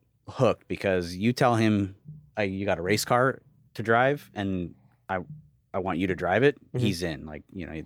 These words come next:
Speaker 1: no, no second thoughts. Uh, so from there, um, we go and we launch the second Kickstarter, and by this time, I'm more invested. Uh, we've developed a friendship at this
Speaker 2: Sure.
Speaker 1: point.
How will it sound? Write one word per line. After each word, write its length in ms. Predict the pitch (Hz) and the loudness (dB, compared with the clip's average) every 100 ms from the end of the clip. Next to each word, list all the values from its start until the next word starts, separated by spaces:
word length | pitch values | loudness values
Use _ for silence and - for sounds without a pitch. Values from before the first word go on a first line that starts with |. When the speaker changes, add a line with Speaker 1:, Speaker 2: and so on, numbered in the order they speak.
| - | -8
Speaker 1:
no, 320 | 98 90 85 - | -4 -4 -4 -8
no 140 | 90 | -8
second 320 | - 80 90 | -6 -8 -8
thoughts. 320 | - - - - - 151 151 - _ - | -10 -12 -18 -20 -20 -20 -20 -20 _ -2
Uh, 480 | 107 95 90 85 80 - _ _ _ _ _ _ _ _ - - - | 2 2 2 -2 -6 -14 _ _ _ _ _ _ _ _ -20 -14 -2
so 540 | - 131 117 110 117 - | 2 6 6 4 2 -6
from 320 | - 113 101 104 | 0 2 4 4
there, 500 | 170 190 131 113 113 - - _ _ _ _ | 6 6 6 6 2 -8 -20 _ _ _ _
um, 640 | 117 104 101 95 90 85 - _ _ _ _ - | 0 2 4 2 2 -2 -8 _ _ _ _ -2
we 220 | 117 117 | 4 4
go 220 | 104 113 | 6 6
and 220 | 107 104 101 | 6 4 2
we 140 | 104 | 2
launch 340 | 98 98 92 - | 4 2 0 -4
the 80 | |
second 480 | 87 - 147 127 110 - _ | 0 2 2 2 0 -2 _
Kickstarter, 440 | - 104 - 101 | -4 0 2 4
and 100 | 95 | 4
by 120 | 92 98 | 2 4
this 180 | 147 - | 2 2
time, 400 | 135 113 107 101 | 0 2 0 -2
I'm 260 | 107 104 98 | 0 0 2
more 280 | 98 98 92 | 4 4 4
invested. 760 | 90 90 85 - 85 85 90 | 2 -2 -2 -4 -6 -6 -12
Uh, 360 | 104 98 90 90 | -8 -8 -8 -8
we've 340 | 87 98 101 104 | -6 -4 -2 -2
developed 380 | 101 98 92 | 2 4 4
a 60 | 80 | 0
friendship 560 | - 98 92 - 90 87 | -2 0 0 0 -2 -2
at 100 | - | -2
this 140 | 87 | 0
Speaker 2:
Sure. 60 | - | 0
Speaker 1:
point. 340 | 87 82 76 | -2 -4 -6